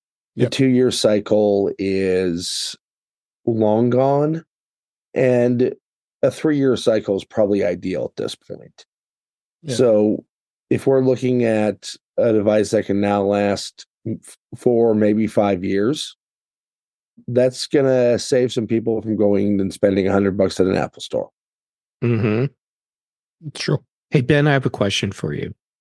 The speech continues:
Speaker 3: Because
Speaker 1: Forty-two.
Speaker 3: y-, you and I, I think we have the same phone.
Speaker 2: <laughs> Yeah.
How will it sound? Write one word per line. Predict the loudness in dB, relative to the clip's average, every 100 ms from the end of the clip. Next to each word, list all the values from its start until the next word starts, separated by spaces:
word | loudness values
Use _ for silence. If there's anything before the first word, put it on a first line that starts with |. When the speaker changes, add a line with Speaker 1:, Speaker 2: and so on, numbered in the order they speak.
| _ _ _
Speaker 3:
Because | -4 -4 -2
Speaker 1:
Forty-two. | 2 2 2 -2
Speaker 3:
y-, | -2
you | -2 0
and | 2
I, | 0 0 -2
I | -4
think | 0 0 0
we |
have | -2
the | -2
same | -2 0 2
phone. | 2 2 0 -2
Speaker 2:
<laughs> | -4 -6 -14 _ _ _ -6 -2
Yeah. | -2